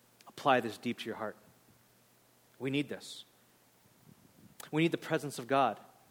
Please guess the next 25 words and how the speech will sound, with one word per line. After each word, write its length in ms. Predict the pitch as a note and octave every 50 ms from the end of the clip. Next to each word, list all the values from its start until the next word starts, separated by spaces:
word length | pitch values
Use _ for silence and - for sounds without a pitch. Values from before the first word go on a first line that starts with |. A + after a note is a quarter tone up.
| - _ _ - - _
the 60 | - -
presence 300 | - E3+ F3+ F3 - -
of 80 | F3
his 100 | C#3+ C3+
sovereignty, 460 | - - - E3 D#3+ D3 D3+ C3 A#2
the 100 | C3 B2+
presence 320 | - - D#3 D#3+ D#3 C#3+ -
of 80 | C#3
his 120 | C3 B2+ G#2+
goodness. 560 | - B2 G#2+ G2+ F#2+ - - - - - - _ _ _ _ _ _ _ _ _ _ _ _ _ _ _ _ _ _ _ _ _ - - - - - - - - - _ _ _ _ _ _ _ _ _ -
This 120 | - -
last 260 | D3 C#3+ C3+ - - C#3
week 200 | D3 D3 C#3+ D3+
I 60 | C3+
was 200 | B2+ B2+ A2 A#2
reading 280 | C3+ C#3 C3 C3+ C3
in 260 | B2+ B2 A#2+ A#2+ C3 - -
this 260 | C3 B2+ - - - - -
seven 300 | - - D#3 C#3+ C3+ C3
by 100 | C3 B2
seven 260 | - D3 C#3 A#2+ B2
magazine, 480 | B2+ C3 B2+ B2 A#2+ G#2+ A#2+ B2+ A#2
a 60 | A2 A2
local 280 | A2 B2+ B2 A#2+ B2
magazine, 460 | A#2 A#2 A#2+ A#2+ A#2+ G#2 A2 G2+ G2